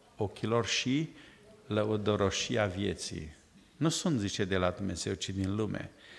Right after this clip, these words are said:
Dacă te uiți, la ce se referă? La poftă.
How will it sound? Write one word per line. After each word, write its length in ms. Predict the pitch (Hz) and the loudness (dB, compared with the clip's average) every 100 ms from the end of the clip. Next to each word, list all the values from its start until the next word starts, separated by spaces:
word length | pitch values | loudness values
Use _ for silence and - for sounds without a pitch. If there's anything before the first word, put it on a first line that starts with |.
| - - | -20 0
Dacă 280 | 107 110 120 | 4 4 4
te 140 | - | 4
uiți, 380 | 117 139 - - - - _ _ - - | 4 4 2 -8 -12 -20 _ _ -16 -4
la 160 | 131 | -2
ce 140 | - 185 | 0 2
se 140 | - | 4
referă? 280 | 113 - 120 | 4 4 6
La 100 | 120 | 4
poftă. 720 | - 240 233 - - 85 | 6 8 8 6 -4 -6